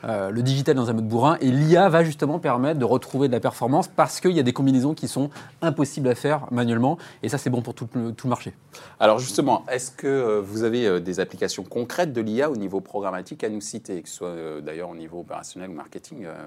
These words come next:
Speaker 2: est-ce que vous avez des applications concrètes à nous
Speaker 1: Ouais,
Speaker 2: présenter ?
Speaker 1: euh, je pense que, comme, que, comme Julien, nous, l'activité en fait, d'Envoy, c'est cent pour cent basée sur, sur l'I A. Euh, donc, par exemple, on a, on est sur le programmatique, mais on n'a pas de trader. Euh, donc, le, l'I A, pour nous, c'est un petit peu la révolution de la robotique,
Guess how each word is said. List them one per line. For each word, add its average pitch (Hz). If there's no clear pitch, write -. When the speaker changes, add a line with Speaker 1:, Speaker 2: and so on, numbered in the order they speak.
Speaker 2:
est-ce -
que -
vous 98
avez 87
des 82
applications 107
concrètes 104
à -
nous 95
Speaker 1:
Ouais, 160
Speaker 2:
présenter ? 104
Speaker 1:
euh, 98
je 131
pense -
que, 117
comme, 113
que, 104
comme 117
Julien, 156
nous, 131
l'activité 131
en 127
fait, 131
d'Envoy, 120
c'est 120
cent 147
pour 131
cent 135
basée 117
sur, 107
sur 110
l'I 110
A. 185
Euh, 107
donc, 113
par 120
exemple, 139
on 123
a, 113
on 123
est 156
sur 156
le 120
programmatique, 117
mais 131
on 123
n'a 123
pas 147
de 147
trader. 127
Euh, 107
donc, 107
le, 117
l'I 104
A, 190
pour 151
nous, 185
c'est 156
un 131
petit 135
peu 175
la 156
révolution 151
de 165
la 139
robotique, 135